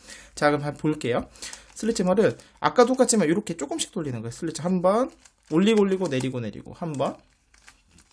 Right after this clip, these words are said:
두 번, 그다음에 세 번. 요렇게 하게 되면은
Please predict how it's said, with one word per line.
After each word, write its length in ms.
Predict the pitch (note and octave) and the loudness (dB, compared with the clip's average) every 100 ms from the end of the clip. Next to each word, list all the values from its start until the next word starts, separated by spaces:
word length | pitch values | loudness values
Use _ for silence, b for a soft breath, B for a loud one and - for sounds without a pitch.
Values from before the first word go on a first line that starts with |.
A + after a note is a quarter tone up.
| - | -10
두 160 | D3+ | -6
번, 340 | E3+ C3 C#3+ - _ _ _ _ B B - - | 0 0 0 -4 _ _ _ _ B B -20 -12
그다음에 220 | A#2+ E3+ | -8 -6
세 300 | G3+ C3+ A#2+ | -6 -4 -4
번. 160 | A#2+ - - - - | -6 -12 -12 -14 -6
요렇게 320 | C3+ E3 E3 | -4 -2 0
하게 160 | E3 D3 | 0 0
되면은 420 | C#3+ D3 G#3+ C3+ | -4 -2 0 -2